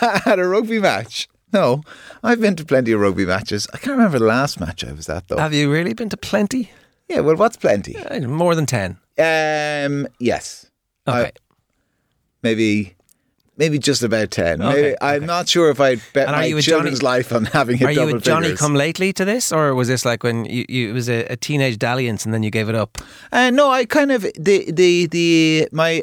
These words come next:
Speaker 1: appearances at international rugby games have been dotted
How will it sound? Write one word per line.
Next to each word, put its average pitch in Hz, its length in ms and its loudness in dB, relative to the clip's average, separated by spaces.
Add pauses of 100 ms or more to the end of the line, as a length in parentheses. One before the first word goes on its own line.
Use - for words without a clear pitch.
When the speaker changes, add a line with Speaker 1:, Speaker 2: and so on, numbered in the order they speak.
(140)
Speaker 1:
appearances 233 800 0
at 165 80 2
international 143 460 2
rugby 123 180 2
games 117 300 0 (280)
have 139 260 -2
been 127 460 0
dotted 147 460 0